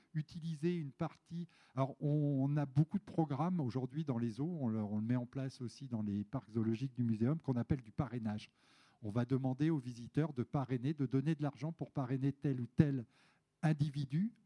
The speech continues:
ou telle ou telle espèce, et cet argent va être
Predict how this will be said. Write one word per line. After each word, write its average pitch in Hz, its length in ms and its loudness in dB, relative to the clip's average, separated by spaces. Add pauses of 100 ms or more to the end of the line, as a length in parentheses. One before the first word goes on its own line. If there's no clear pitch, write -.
(200)
ou 135 80 2
telle 156 260 4
ou 139 80 2
telle 143 200 2
espèce, 156 500 0 (380)
et 117 40 -6
cet - 220 -4
argent 143 320 -2
va 143 200 -2
être 160 240 -4